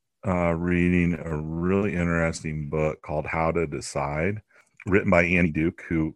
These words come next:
has written some really good books. And I, I personally really like this book because it's super easy to read, for one.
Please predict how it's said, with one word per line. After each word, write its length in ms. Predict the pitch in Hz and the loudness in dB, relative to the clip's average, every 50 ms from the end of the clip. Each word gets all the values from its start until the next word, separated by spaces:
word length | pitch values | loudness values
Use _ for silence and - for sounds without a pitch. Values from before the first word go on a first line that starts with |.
| _ - | _ 0
has 220 | 98 113 113 - | 4 4 4 4
written 320 | 92 95 113 117 - 104 90 | 6 6 6 6 6 4 0
some 240 | - - 92 87 | 2 4 4 8
really 180 | 98 101 98 90 | 8 8 8 8
good 240 | 85 87 82 76 76 | 8 4 2 2 4
books. 300 | 85 85 85 82 - - | 6 6 6 6 4 2
And 140 | 90 85 90 | 2 2 2
I, 180 | 90 101 101 - - _ _ _ _ _ _ _ _ _ - | 2 0 -2 -2 -6 _ _ _ _ _ _ _ _ _ 2
I 120 | 113 120 | 2 2
personally 500 | 123 - - - 120 110 - - 117 104 | 2 0 2 2 2 2 2 2 2 4
really 220 | 101 101 95 98 92 | 4 4 4 4 4
like 240 | 90 92 90 85 | 4 4 2 0
this 180 | - 90 80 - | -2 -4 -6 -6
book 340 | _ - - 90 98 98 - | _ 0 2 2 2 2 0
because 440 | 87 80 - - 82 82 80 - - | -8 -8 -2 0 0 0 0 -2 -4
it's 540 | 95 87 80 - - - - - - - _ - | -6 -6 -6 -6 -8 -10 -10 -10 -12 -16 _ -14
super 580 | - - - - - 123 127 120 123 123 117 - | -12 -10 -6 0 2 2 2 2 2 0 0 0
easy 340 | 95 87 87 80 76 80 73 | 0 0 0 0 0 -2 -2
to 120 | - 80 | -2 -4
read, 520 | 71 73 82 82 73 71 69 80 87 92 - - | -4 -2 0 0 0 -2 -2 -4 -4 -6 -8 -6
for 160 | - 82 78 | -4 -4 -2
one. 580 | 78 80 85 85 - 76 73 76 80 90 92 | -2 -2 0 0 2 0 0 -2 -4 -4 -6